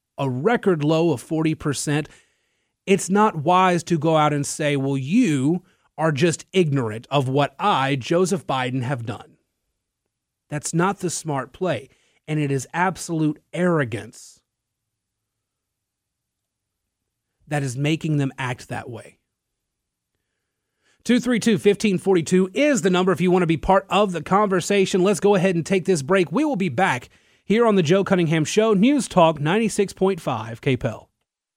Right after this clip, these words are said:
Hey, this is Joe Cunningham, and you're listening to the podcast version of my daily radio show. Now, if you want to listen live, all you need to do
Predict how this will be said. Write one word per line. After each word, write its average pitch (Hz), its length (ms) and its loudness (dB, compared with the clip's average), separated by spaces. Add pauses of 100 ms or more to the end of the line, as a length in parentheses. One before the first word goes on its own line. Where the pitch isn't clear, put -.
(760)
Hey, 151 260 2
this 151 240 -2
is 139 100 -2
Joe 143 300 0
Cunningham, 151 480 -2
and 143 120 0
you're 208 180 2
listening 190 440 0
to 160 140 -2
the 135 180 0
podcast 202 720 -4
version 135 500 -2
of 180 300 0
my 180 220 2
daily 131 320 -2
radio 165 380 0
show. 113 380 -10
Now, 160 160 2
if 165 120 -2
you 180 60 2
want 240 120 4
to 269 60 2
listen 196 360 0
live, 139 400 2
all 175 320 0
you 165 160 2
need 139 200 0
to 131 60 -2
do 170 360 4